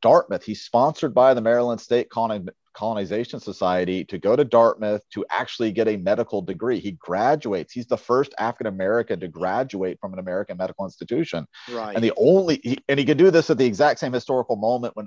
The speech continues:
Speaker 1: other African-Americans are being denied admission. James McCune Smith, the first, uh, Black, uh, uh, African-American graduate of a medical school, he has to go to Europe. He
Speaker 2: Yeah.
Speaker 1: and Mc-, and he graduates just a couple of years before McGill. McGill and him are actually contemporaries.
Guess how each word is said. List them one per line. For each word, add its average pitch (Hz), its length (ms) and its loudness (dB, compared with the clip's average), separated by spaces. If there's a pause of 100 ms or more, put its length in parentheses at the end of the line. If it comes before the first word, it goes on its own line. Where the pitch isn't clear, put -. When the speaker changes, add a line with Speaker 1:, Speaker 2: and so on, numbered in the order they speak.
Speaker 1:
other 113 180 -2
African-Americans 107 960 -6 (380)
are 104 160 6
being 107 240 2
denied 120 560 4
admission. 95 500 -4
James 110 320 -6
McCune 104 380 -4
Smith, 117 420 2
the 98 100 2
first, 98 480 0
uh, 90 300 4
Black, 98 380 2 (160)
uh, 87 340 0 (380)
uh, 85 400 -4 (340)
African-American 104 680 0
graduate 107 520 0
of 90 80 -4
a 95 60 -4
medical 110 320 0
school, - 160 -8
he 113 100 2
has 139 120 2
to 120 80 -8
go 117 80 0
to 101 80 -6
Europe. 120 400 -4 (640)
He 135 160 -4
Speaker 2:
Yeah. 127 200 0
Speaker 1:
and 123 160 -6
Mc-, 127 200 -4 (380)
and 123 320 2
he 151 300 2
graduates 143 640 2
just 139 160 -6
a 135 40 -8
couple 131 220 -6
of 113 60 -4
years 120 300 -2
before 139 280 -8
McGill. 101 240 -6
McGill 175 300 -2
and 240 80 -4
him 156 160 -4
are 120 80 -4
actually 131 240 -8
contemporaries. 80 880 -8